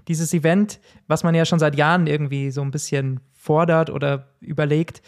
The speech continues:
dass das endlich halt auch irgendwie zusammen auf einer gleich großen Bühne irgendwie, irgendwie stattfinden kann. Ähm, ihr werdet auch dann im deutschen Fernsehen auf One immer zu sehen sein. Also ich glaube, es tut sich auf jeden Fall was und es ist der, ist der richtige Schritt in die richtige Richtung mit,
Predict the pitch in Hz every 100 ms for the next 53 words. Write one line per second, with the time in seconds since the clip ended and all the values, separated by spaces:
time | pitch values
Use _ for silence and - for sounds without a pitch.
0 | - - - 139 151 - 147 160 147 147
1 | 135 - 147 147 143 - 139 139 156 156
2 | 139 139 139 135 - _ _ _ _ -
3 | 151 151 - 147 147 151 151 156 151 135
4 | 139 139 143 - 143 139 135 - 143 -
5 | 151 151 143 151 156 - - - 143 135
6 | 135 - 131 143 143 131 135 - 143 143
7 | 143 160 180 160 143 135 156 160 160 160
8 | 160 151 151 151 - 156 156 170 160 151
9 | 156 147 160 151 156 151 151 151 - -
10 | - - 135 160 190 180 - 220 - 180
11 | 165 180 175 180 180 170 165 180 - 165
12 | 156 156 156 - - - 151 147 147 -
13 | 139 151 151 - 147 139 165 151 139 139
14 | 143 151 139 143 - 127 127 -